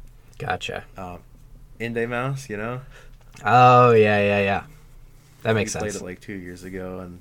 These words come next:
Speaker 2: I picked it up, and I enjoyed it.
Speaker 1: Cool.
Speaker 2: So, yeah,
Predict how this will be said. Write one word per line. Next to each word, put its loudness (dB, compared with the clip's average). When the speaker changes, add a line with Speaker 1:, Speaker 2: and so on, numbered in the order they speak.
Speaker 2:
I -12
picked -16
it -12
up, -10
and -16
I -10
enjoyed -12
it. -16
Speaker 1:
Cool. -2
Speaker 2:
So, -10
yeah, -4